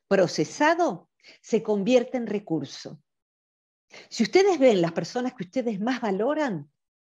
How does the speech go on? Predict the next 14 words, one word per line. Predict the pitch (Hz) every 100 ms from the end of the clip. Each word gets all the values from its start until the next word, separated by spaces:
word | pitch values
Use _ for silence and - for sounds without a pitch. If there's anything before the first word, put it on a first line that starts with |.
| _ _
seguro | - - 233 226 285 214
que | 170
no | 165
sufrieron | 165 156 - 165 165
poco | 147 143
esas | 143 147
personas. | - 143 - 117 120 143 _ _ _ _ _ _ _ _ - - -
¿Qué | 392
las | 370
diferencia? | 247 202 202 175 147 147 - 131 135 _ _ _ _ - -
Que | 233
convirtieron | 233 220 214 226 226 - _ 302 294 262
el | 226 196 185 165
dolor | 233 330 302 285 320